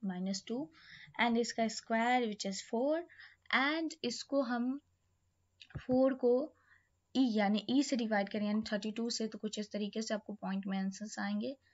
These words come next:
and the derivation is plus, इसको प्लस करके टोटल कर देंगे सारे को, ठीक है। उसके बाद ये फॉर्मूला पे पुट अप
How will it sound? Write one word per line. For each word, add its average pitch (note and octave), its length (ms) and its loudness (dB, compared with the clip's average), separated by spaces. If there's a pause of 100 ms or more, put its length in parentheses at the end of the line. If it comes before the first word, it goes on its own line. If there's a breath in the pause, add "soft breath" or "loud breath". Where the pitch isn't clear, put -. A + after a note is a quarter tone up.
(320 loud breath)
and C#4 600 0
the A3+ 100 0
derivation G3+ 560 -2
is A3+ 120 0 (140)
plus, G#3+ 200 -2
इसको G#3 200 -10
प्लस F#3+ 280 -4
करके G#3 360 -4
टोटल G3+ 420 -4
कर G#3 160 -6
देंगे G#3 320 -2 (180)
सारे G3+ 360 -4
को, E4 240 -10 (680)
ठीक A#3 180 -4
है। F4 120 2 (2000 loud breath)
उसके B3 240 0
बाद A#3+ 260 4
ये B3 60 2
फॉर्मूला G#3+ 500 0
पे G#3 120 -6
पुट G#3+ 240 -6
अप A#3 140 -2